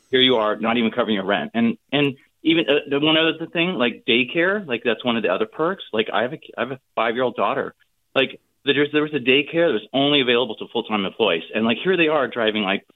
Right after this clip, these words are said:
Teslas, and you're s-, barely scraping by. And where's that kind of assistance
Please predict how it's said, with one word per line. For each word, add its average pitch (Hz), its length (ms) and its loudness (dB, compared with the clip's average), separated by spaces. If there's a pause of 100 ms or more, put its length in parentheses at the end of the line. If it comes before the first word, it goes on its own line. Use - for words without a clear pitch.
(140)
Teslas, 104 400 0 (140)
and 107 140 0
you're 123 160 4
s-, - 60 -16 (280)
barely 147 380 2
scraping 123 340 0
by. 104 280 0 (100)
And 117 200 0
where's 143 280 2
that 113 200 -2
kind 113 120 -8
of 113 80 -6
assistance 135 480 -2